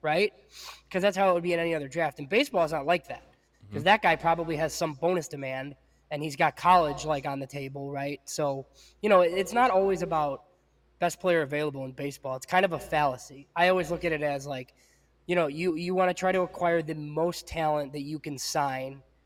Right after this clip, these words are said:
Speaker 1: like, with your, like, available pool space, basically. And then you go from there, and look, we don't know if any of these guys are gonna be any good for years, but, you know, at least if you could, it's like a process over results thing, right? Like, at least if you can, like, make sense of what they did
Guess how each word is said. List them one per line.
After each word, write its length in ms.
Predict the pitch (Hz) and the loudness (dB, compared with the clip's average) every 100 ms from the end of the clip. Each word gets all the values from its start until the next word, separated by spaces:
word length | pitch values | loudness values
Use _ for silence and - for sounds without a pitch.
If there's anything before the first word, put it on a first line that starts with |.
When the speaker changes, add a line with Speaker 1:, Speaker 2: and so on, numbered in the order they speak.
| _ 156 | _ -8
Speaker 1:
like, 180 | 147 | -6
with 320 | 131 165 156 160 | -2 -2 -2 0
your, 160 | 156 | 0
like, 220 | 139 131 | 0 -2
available 720 | 139 139 135 135 131 127 120 - | -8 -6 -6 -6 -6 -6 -8 -12
pool 220 | - 143 131 | -12 -10 -10
space, 420 | - 135 131 - | -10 -8 -10 -8
basically. 680 | 131 123 - - 123 113 147 | -8 -8 -12 -12 -12 -10 -2
And 100 | 165 | 2
then 120 | 175 | 2
you 80 | 165 | 6
go 160 | 185 | 4
from 160 | 165 156 | 4 2
there, 260 | 165 185 | 4 6
and 160 | 170 160 | 4 2
look, 180 | 160 - | -2 0
we 80 | 175 | 0
don't 100 | 165 | 2
know 100 | 147 | 2
if 80 | |
any 140 | 147 139 | -2 -6
of 60 | |
these 140 | 139 131 | -10 -8
guys 220 | 135 135 | -8 -8
are 40 | |
gonna 140 | 139 131 | -8 -8
be 80 | 131 | -8
any 140 | 131 | -8
good 240 | 143 135 | -10 -10
for 100 | - | -10
years, 480 | 131 139 135 120 135 | -6 -4 -4 -8 -12
but, 260 | - 139 123 _ _ _ _ _ - | -4 -4 -4 _ _ _ _ _ 2
you 80 | 180 | 8
know, 140 | 160 | 8
at 100 | 139 | 6
least 260 | 156 151 156 | 0 -2 -4
if 140 | 139 | -4
you 100 | 147 | -8
could, 320 | - 139 135 _ _ - | -6 -10 -10 _ _ -12
it's 140 | 151 165 | -4 0
like 100 | 143 | -2
a 60 | |
process 460 | 135 151 147 151 143 | 2 4 4 0 -2
over 200 | 143 135 | -4 -4
results 440 | 135 135 139 127 | -6 -2 -2 -2
thing, 240 | - 131 123 | -8 -10 -6
right? 260 | 127 131 - | -6 -6 -8
Like, 180 | 135 135 | -10 -8
at 100 | 131 | -4
least 220 | 143 135 | -4 -6
if 120 | 143 | -6
you 100 | 147 | -6
can, 100 | 143 | -4
like, 140 | 143 135 | -4 -2
make 200 | 147 131 | -4 -2
sense 280 | 131 135 143 | -2 -2 -4
of 60 | |
what 140 | 139 131 | -6 -8
they 100 | 131 | -6
did 420 | 143 156 127 | 0 0 0